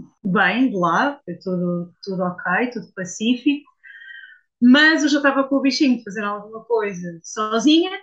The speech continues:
por mim e para mim, e acrescido o facto de precisar de mais liberdade para ir a consultas, para tratar da minha saúde e, e para tudo mais,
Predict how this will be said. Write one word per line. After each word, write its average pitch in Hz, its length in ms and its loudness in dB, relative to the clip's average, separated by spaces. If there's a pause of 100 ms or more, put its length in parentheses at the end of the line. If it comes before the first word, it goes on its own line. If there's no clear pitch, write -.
(160)
por 233 140 -4
mim 247 460 2
e 190 80 -12
para 220 160 -2
mim, 311 360 2 (560)
e 262 120 0
acrescido 302 440 -4
o 285 40 -10
facto 294 500 -4
de 208 140 -18 (140)
precisar 277 680 -6
de 214 80 -10
mais 262 280 -4
liberdade 240 800 -6 (300)
para 208 100 -8
ir 262 100 -4
a 339 80 -8
consultas, 294 640 -6
para 220 140 -12
tratar 220 300 -6
da 226 60 -4
minha 262 240 -2
saúde 262 680 -2
e, 196 600 -14
e 185 60 -20
para 220 160 -20
tudo 202 180 -20
mais, 226 440 -6